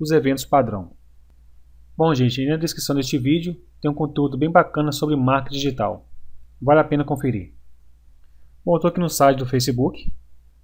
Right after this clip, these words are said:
com as informações sobre os eventos padrão. Temos aqui a ação no site sobre cada evento, a descrição e o código do evento padrão. Aqui no Google Tag Manager,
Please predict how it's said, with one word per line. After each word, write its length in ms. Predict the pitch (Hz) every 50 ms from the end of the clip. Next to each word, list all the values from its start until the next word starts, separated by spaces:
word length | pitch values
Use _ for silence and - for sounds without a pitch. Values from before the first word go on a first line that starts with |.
| - - - - - - - -
com 120 | - 143 143
as 100 | 135 131
informações 640 | 131 127 - 139 139 127 127 - - 131 127 123
sobre 260 | - - 143 135 123 120
os 220 | 113 - - -
eventos 400 | - 143 127 117 127 127 127 127
padrão. 520 | - - 139 135 123 123 127 135 185 190 - - - - - - - - _ - _ _ _ - - - - - -
Temos 220 | - 147 147 143 139
aqui 240 | 139 127 - 139
a 80 | 139 139
ação 300 | 127 127 - - 127 123
no 80 | 131 139
site 400 | - - 135 139 156 170 165 -
sobre 280 | - - 135 131 127
cada 220 | 127 - 123 131 143
evento, 420 | 139 127 135 160 180 - - - - _ - - - -
a 80 | 160
descrição 800 | 143 127 127 123 123 - 156 151 151 - - 151 170 185 - - - - - - - - - - - _ - - - -
e 60 | 208
o 40 | 208
código 340 | - - 147 147 143 139 143
do 60 | 151
evento 320 | 151 139 131 139 131 127 -
padrão. 420 | 147 139 123 113 101 95 - - - - - - - - - - - - - - - - - - - - - - - - - - - - - - - _ _ _ _ - -
Aqui 220 | 185 170 - 190 180
no 120 | 180 170
Google 240 | 156 156 147 139 127
Tag 240 | 127 - 127 120 120
Manager, 440 | 123 147 160 147 120 101 95 90 -